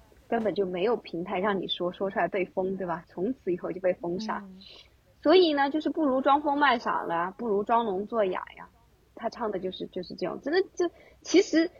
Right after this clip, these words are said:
Speaker 1: 我觉得也是非常讽刺了，对吧？这首歌还是很有讽刺性的。就如果说我们的这些音乐人或者有，有才华的这些创作者，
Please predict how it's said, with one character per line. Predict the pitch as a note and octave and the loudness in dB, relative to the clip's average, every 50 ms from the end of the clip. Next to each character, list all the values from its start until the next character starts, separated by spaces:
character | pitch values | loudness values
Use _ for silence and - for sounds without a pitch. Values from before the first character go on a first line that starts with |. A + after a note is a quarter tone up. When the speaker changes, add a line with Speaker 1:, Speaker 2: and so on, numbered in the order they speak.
| - _ _ _ _ _ _ | -20 _ _ _ _ _ _
Speaker 1:
我 | - - C#4+ C#4+ C4+ | 4 8 8 8 8
觉 | C4 D4 | 8 4
得 | D#4 F4+ F4 | 2 4 4
也 | C#4+ A3 | 4 4
是 | A#3+ D4+ C#4+ | 2 0 -2
非 | - D4+ | -2 0
常 | D4+ D4 E4 D#4 | 0 0 0 -2
讽 | - - G3+ F#3 F3+ | -4 -6 -6 -4 -6
刺 | E3+ - _ _ - A3+ | -6 -10 _ _ -6 -6
了， | G3 F3 F3 - | -4 -4 -6 -8
对 | F#3+ F3+ | -10 -8
吧？ | E3+ E3 F#3 A3 | -8 -8 -6 -4
这 | C4 B3+ | -2 -2
首 | A#3 | 0
歌 | G#3+ A#3+ B3+ | 0 0 -2
还 | A3 G3 | 0 -2
是 | F#3+ F#3+ B3+ | -2 -2 -4
很 | - - F#3+ F3 F3+ | -4 -2 -2 -2 0
有 | F3+ F#3 G#3+ | 0 0 0
讽 | - - F3+ E3+ F3+ | -2 -2 -6 -6 -8
刺 | E3 - - F#3 | -8 -10 -10 -10
性 | - - F#3 E3+ | -6 -6 -6 -6
的。 | E3+ | -6
就 | E3+ A#3 A#3 | -4 -4 -2
如 | G#3 B3 D4 | 0 0 4
果 | D4 B3+ A3 | 4 4 4
说 | - A#3+ A#3 A#3 A3+ | 4 4 6 6 6
我 | G#3 F#3+ F3 | 6 4 2
们 | E3+ F3+ F#3 G3 | 0 -2 0 4
的 | G#3+ G#3 G3 F#3 - _ _ _ _ _ _ _ _ - _ _ _ _ _ _ - - - | 6 6 6 4 2 _ _ _ _ _ _ _ _ -20 _ _ _ _ _ _ -20 -10 -4
这 | - A#3 A3 | -2 -2 -2
些 | G3 - A3+ G#3 | 0 2 2 2
音 | G#3 G#3 A3 A3 A3+ A3+ | 2 2 0 -2 2 4
乐 | A3 G#3 | 6 6
人 | G3 F#3 F3 E3 F3 F#3 | 6 6 4 2 0 -2
或 | F#3+ G3+ | -4 -2
者 | F#3+ F#3 | 0 0
有， | F3+ F3 E3+ - - - - - _ | 2 0 0 -2 -6 -8 -12 -12 _
有 | - E3+ E3 | -6 -6 -6
才 | - - E3+ E3 | -4 -4 -2 -2
华 | F#3+ F#3+ E3+ F3 | 0 0 0 0
的 | F3+ F#3 | 0 0
这 | F3 F#3 F#3 | -2 -4 -4
些 | - F#3+ F3 E3+ E3 - - _ _ _ _ _ _ _ _ _ _ _ - | 0 0 0 0 -2 -4 -8 _ _ _ _ _ _ _ _ _ _ _ -6
创 | - B3 A#3 G3+ | -2 -2 0 2
作 | A3 G#3 F#3+ | 2 0 0
者， | - D#3+ C3 - - | 2 0 -2 -2 -2